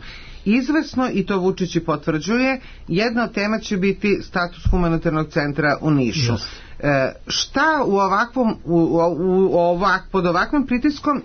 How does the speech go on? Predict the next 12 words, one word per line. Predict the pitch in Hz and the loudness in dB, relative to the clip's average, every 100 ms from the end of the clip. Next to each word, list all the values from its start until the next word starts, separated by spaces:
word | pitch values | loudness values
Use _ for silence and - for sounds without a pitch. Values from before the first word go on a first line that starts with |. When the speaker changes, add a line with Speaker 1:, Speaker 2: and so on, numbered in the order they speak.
| - | -2
Speaker 1:
i | 220 208 | 2 2
posle | - 254 330 330 233 | 2 0 0 0 -2
Vučićeve | 196 214 - 190 - 175 170 | 0 -2 -2 -4 0 2 2
izjave | - 226 165 139 113 165 - - - | 2 0 2 0 0 -2 -4 -14 -14
da | 175 151 | -4 0
ovaj | 160 185 202 | 0 0 0
dokument | 175 180 185 190 180 175 | -2 0 0 2 0 0
je | 165 | 0
zanimljiv, | 147 156 151 156 196 254 | 0 0 2 2 2 2
da | 190 160 | 2 0
osamdeset | 160 170 165 165 156 | 0 0 0 -2 -4
posto | 170 165 - 170 | -2 -2 0 -2